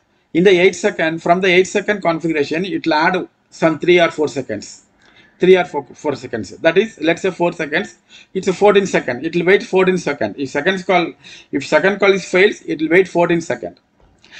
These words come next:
After fourteen second, third call will call. Third call, uh, third time it will go on to call, right? If, if third, if third call, third time also not working, what will happen? Our Resilience four J, it will provide one more five seconds.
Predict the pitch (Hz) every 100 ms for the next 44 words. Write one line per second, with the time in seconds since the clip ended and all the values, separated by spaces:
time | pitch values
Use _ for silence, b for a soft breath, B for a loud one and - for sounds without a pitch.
0 | B - 202 262 233 208 202 208 - 170
1 | 135 175 214 - _ _ _ b b b
2 | b b - 214 226 220 208 196 262 226
3 | _ _ - 151 170 165 139 95 - _
4 | _ - 196 202 196 156 147 143 208 220
5 | 208 233 185 170 156 185 170 160 139 110
6 | - - 147 202 170 147 175 202 - 190
7 | 214 214 _ _ _ _ _ _ - 165
8 | 170 196 220 220 202 185 175 202 220 226
9 | 214 202 226 202 170 180 180 - 175 196
10 | 165 196 180 160 180 220 - - 143 156
11 | 160 165 196 190 185 175 160 196 208 _
12 | b b b - 160 180 170 165 190 190
13 | 160 175 196 202 190 151 - 131 107 110
14 | - -